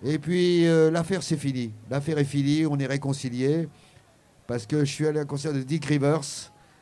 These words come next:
et à l'entrée du concert de Dick Rivers, il y avait les Hells qui sont arrivés, il y en avait un de la vieille équipe, ceux qui m'avaient dit, euh, « On fera ce qu'on doit faire », et il me dit, « Ah, ça fait vingt ans qu'on te cherche.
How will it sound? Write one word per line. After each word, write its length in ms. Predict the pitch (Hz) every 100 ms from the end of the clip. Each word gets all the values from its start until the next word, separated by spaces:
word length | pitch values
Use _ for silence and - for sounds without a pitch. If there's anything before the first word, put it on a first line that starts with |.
| _ -
et 880 | 123 135 135 131 127 127 123 120 117
à 380 | 117 113 113 113
l'entrée 260 | 123 143
du 80 | 139
concert 260 | 139 139 135
de 60 |
Dick 200 | 123 127
Rivers, 380 | 117 127 143 170 143 -
il 100 | 110
y 40 | 123
avait 180 | 120
les 100 | 127
Hells 220 | 135 156 143
qui 180 | -
sont 160 | 113 139
arrivés, 540 | 123 127 123 135 165
il 60 | 165
y 80 | 127
en 60 |
avait 240 | 120 120 127
un 200 | 135 143
de 140 | 113
la 120 | 117
vieille 260 | 117 135 135
équipe, 420 | 127 131 151 139 87 - - -
ceux 200 | - 131
qui 140 | - 120
m'avaient 300 | 120 127 123
dit, 240 | 135 131
euh, « 400 | 117 107 107 101 85 - - _ -
On 80 | 101
fera 180 | 104 120
ce 60 |
qu'on 100 | 117
doit 200 | 120 117
faire », 440 | 113 135 156 165 139 - - _
et 100 | 113
il 40 | 147
me 60 |
dit, « 80 | 196
Ah, 100 | 196
ça 160 | 196 175
fait 120 | 170
vingt 220 | 170 190 190
ans 80 |
qu'on 160 | 180 170
te 60 | -
cherche. 460 | 170 160 - -